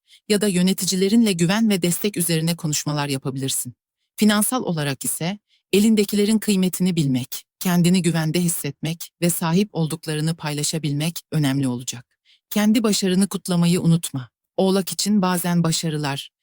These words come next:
"Bunu da başardım, sırada ne var?" gibi geçici bir anlam taşıyabilir. Oysa bugün sahip olduğun başarıların tadını çıkarmak, hayatındaki bolluk ve bereketi kabul etmek ve paylaşmak önemli.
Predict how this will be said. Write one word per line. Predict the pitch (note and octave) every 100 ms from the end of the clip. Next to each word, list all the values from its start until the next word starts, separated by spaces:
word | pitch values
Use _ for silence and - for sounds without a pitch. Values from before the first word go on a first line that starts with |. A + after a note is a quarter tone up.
| _ _
"Bunu | E3 F#3 F3
da | E3+
başardım, | E3 - E3 C#3 C3+ B2 -
sırada | - E3 D#3 D3+
ne | D#3+
var?" | C3+ A2+ - _
gibi | F3 F#3
geçici | F3+ F3 F3+ G3
bir | F3+ -
anlam | E3 D#3+ D#3
taşıyabilir. | D3 C#3+ - C#3 C3 A#2+ - - -
Oysa | F#3+ G3+ F3+ D#3
bugün | E3+ C#3 D3+ A3+ - _ _
sahip | - - F#3 F#3+ A#3+
olduğun | - E3 D3 D#3+ D3+
başarıların | D3+ E3+ D#3 D#3 D3+ D3
tadını | D#3 C#3+ C#3+
çıkarmak, | C3+ - C3 B2 A#2+ E3 _ _ _ - -
hayatındaki | - G#3 A3 - A#3 A3 C4+ G#3
bolluk | F#3 F#3+ B3+
ve | G#3 F3+
bereketi | F3 E3+ F3+ A3
kabul | E3+ D#3+
etmek | D#3 - D#3+ E3+ - - -
ve | E3+
paylaşmak | D#3 C#3+ C3+ C3+ C3+ C3 - -
önemli. | D3 C#3 A#2 A#2 B2+